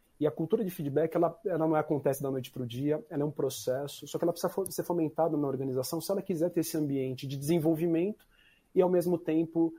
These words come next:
né, de respeito e de harmonia. É, e aí esse canal, tanto eu como líder poder dar feedback, quanto receber o feedback. E, e eu sinto que aí tá um,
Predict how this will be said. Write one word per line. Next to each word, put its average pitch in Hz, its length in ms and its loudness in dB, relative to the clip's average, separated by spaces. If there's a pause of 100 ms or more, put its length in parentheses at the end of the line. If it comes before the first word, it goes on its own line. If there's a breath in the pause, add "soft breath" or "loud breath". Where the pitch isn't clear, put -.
(120 loud breath)
né, 147 160 6
de 143 120 -2
respeito 147 460 0
e - 20 -8
de 143 80 4
harmonia. 147 520 0 (440 soft breath)
É, 135 240 0
e 180 100 6
aí 170 160 8
esse 196 200 6
canal, 165 440 6 (100)
tanto 190 320 0
eu 180 160 6
como 170 240 -2
líder 139 240 0
poder 156 420 0
dar 143 140 0
feedback, 131 540 -4
quanto 180 200 -8
receber 170 440 0
o 131 40 -4
feedback. 117 420 -12 (460 soft breath)
E, 156 260 -4
e 185 100 2
eu 170 80 6
sinto 220 220 -4
que - 80 2
aí 202 200 4
tá 240 120 -4
um, 262 140 -4